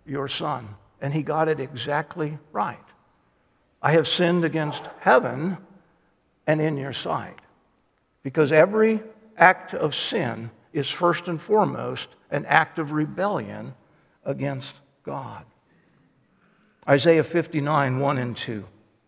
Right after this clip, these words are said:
"Behold, the Lord's hand is not shortened that it cannot save, or his ear dull that it cannot hear. But your iniquities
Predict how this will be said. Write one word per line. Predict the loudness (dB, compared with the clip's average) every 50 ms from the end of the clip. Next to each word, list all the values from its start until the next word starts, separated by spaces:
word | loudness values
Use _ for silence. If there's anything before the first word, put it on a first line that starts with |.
| _ _ _ _ _ _ _ _ _ _ _ _ _ _ _ _ _ _ _ _
"Behold, | 4 6 8 10 10 10 10 8 6
the | 6 6
Lord's | 6 8 8 8 8 6 4 2
hand | 2 4 6 6 4 4 2
is | 0 -2 0
not | 2 4 4 4 4 4 0
shortened | -4 -4 -2 0 2 2 0 0 -2 -6 -8 -8 -10 -12 -18 _ _ _ _ _
that | 2 4 4 2
it | 0 -6 -2
cannot | 0 2 2 2 2 2 0 0 -2
save, | 0 4 6 8 8 8 6 4 2 -2 -6 -14 -4 2 6
or | 6 8 8
his | 8 6 6 6
ear | 6 8 8 8 8
dull | 8 10 12 12 12 12 10
that | 6 2 2
it | 0 -2
cannot | 0 0 2 2 4 2 0 0 -2
hear. | -2 -2 -2 0 -2 -4 -6 -8 -12 -16 -20 _ _ _ _ _ _ _ _ _ _ _ _
But | 4 4 6
your | 8 8 8 8
iniquities | 8 6 6 6 6 4 4 2 -4 -6 -6 -8 -12 -16 -16 -16 -16 -16 -16